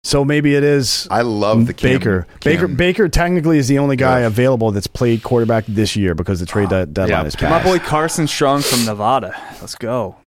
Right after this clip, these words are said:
Speaker 4: He's, he's a free agent, I think.
Speaker 2: No, no. Uh, we'll switch on over to baseball here. God, it's, it's coming up Philly again.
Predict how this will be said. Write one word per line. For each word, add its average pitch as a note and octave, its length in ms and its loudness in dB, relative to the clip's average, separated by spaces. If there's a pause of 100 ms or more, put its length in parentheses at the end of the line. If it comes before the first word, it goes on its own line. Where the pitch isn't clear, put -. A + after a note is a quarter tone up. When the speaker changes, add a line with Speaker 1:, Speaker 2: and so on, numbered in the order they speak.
Speaker 4:
He's, - 340 -12
he's G#2 140 -18
a - 60 -18
free F2+ 200 -10
agent, F2 220 -12
I E2+ 40 -12
think. D#2 200 -12
Speaker 2:
No, D2+ 480 -14
no. F#2 580 -4
Uh, A2 260 2
we'll B2 100 0
switch E3 260 -2
on D3 80 0
over C3 100 -2
to A#2 80 0
baseball B2+ 500 0
here. B2 460 0
God, A#2 280 -6
it's, - 220 -10
it's G2 200 -8
coming B2 300 -6
up G#2+ 120 -6
Philly A#2 380 -2
again. F#2 480 -6